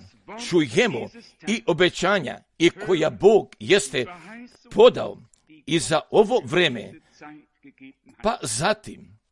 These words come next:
su sva, su sva prava Božja djeca povezanosti ka Bogu osjetili i doživjeli, i doživjeli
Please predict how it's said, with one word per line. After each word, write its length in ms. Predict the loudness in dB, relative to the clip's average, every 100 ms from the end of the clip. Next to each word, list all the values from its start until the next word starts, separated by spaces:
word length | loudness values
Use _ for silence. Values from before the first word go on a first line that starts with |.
| _ _ _ _ _ -20 -20 _
su 260 | -2 -2 -2
sva, 540 | -8 -2 0 -2 -6 _ _ _ _ _ _ _ -20 -20 -20
su 220 | -14 -10
sva 300 | -8 -4 -4 -6 _ -20 -8
prava 320 | 0 2 2 -2 -2
Božja 300 | 2 4 2
djeca 520 | 2 2 2 -6 -10 -12 -20 _ _ _ -20 -20 _ _ -12
povezanosti 960 | -6 -6 -2 0 2 0 -4 -14 -14 -20 -20 _ _ _ _ _ _ _ -20 -20 -20 -20 -16
ka 360 | -4 -2 -2 -8 -20 -20 -6
Bogu 460 | 4 4 2 -12 -14 -8
osjetili 680 | -2 0 2 2 2 -2 -2
i 220 | -2 -4 -4 -8
doživjeli, 840 | 0 0 0 -2 -2 -2 -6 -10 -18 _ _ -12 -4
i 80 | -2
doživjeli 640 | -2 -4 -6 -2 -2 -4